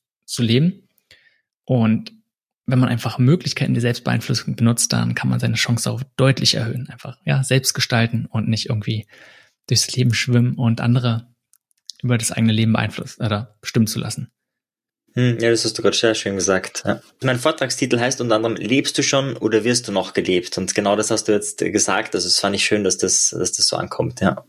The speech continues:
Speaker 1: Ja, denke ich, ist ein mega wichtiger Punkt. Und da es ja, eins der größten Potenziale für Selbstbeeinflussung oder generell für Persönlichkeitsentwicklung, äh, für mich,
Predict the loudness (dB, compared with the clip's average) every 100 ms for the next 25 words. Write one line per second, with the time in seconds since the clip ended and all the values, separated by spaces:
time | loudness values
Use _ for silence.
0 | _ _ 0 2 2 2 2 2 2 2
1 | 0 0 2 2 0 -2 -2 -4 -4 -2
2 | -4 0 0 0 -6 -20 -10 -2 0 0
3 | 0 0 2 2 2 2 -2 -10 _ _
4 | _ 0 2 2 2 4 2 2 0 0
5 | 0 2 0 0 0 0 2 -2 -2 -6
6 | -6 -2 0 0 0 2 0 0 2 2
7 | 2 0 0 0 2 2 2 -2 -2 0
8 | 0 2 2 0 -8 -20 -20 _ -6 -2
9 | 2 2 0